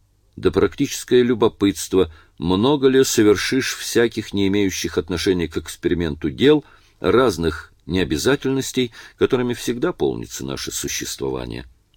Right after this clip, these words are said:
Раньше в подобных случаях писали завещания и заверяли их подписями и печатями, подумал я, и почти весело рассмеялся. Раньше не было подобных случаев.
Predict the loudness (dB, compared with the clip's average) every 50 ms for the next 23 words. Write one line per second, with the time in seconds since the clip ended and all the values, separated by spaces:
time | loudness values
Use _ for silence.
0 | _ _ _ _ _ _ _ _ _ _ _ _ _ _ _ _ _ _ _ _
1 | _ _ _ 0 2 4 4 4 2 0 -2 -4 -6 -2 -2 2 4 4 4 4
2 | 0 -4 -4 -4 -6 -4 -2 -2 -4 -4 -4 -10 -10 -2 0 0 2 2 0 0
3 | 0 -2 -2 -2 -4 -2 0 0 0 0 0 0 -2 -4 -6 -12 -20 -20 -20 _
4 | -2 0 0 2 4 4 4 6 6 6 6 6 4 2 0 -2 -4 -14 -20 _
5 | 2 4 4 4 4 0 -10 -8 -6 -6 -4 -2 -2 -2 -2 -4 -6 -6 -2 0
6 | 2 0 0 0 -4 -8 -8 -6 -6 -6 -6 -4 -4 -4 -2 0 0 0 -2 -2
7 | -8 -16 _ _ _ _ -20 -20 _ _ _ -4 0 2 2 2 2 2 2 2
8 | 4 4 4 4 4 0 0 2 2 0 0 -2 -4 0 2 4 4 4 4 2
9 | 0 -2 -8 -16 -18 _ _ _ _ _ _ _ _ _ _ _ _ _ _ _
10 | _ _ _ -6 -2 2 2 2 2 2 0 -2 -2 0 0 0 2 2 2 2
11 | 2 4 2 2 2 2 0 0 0 0 0 0 -4 -8 -8 -10 -12 -6 -6 -6
12 | -6 -8 -12 -16 -16 -18 -20 -20 _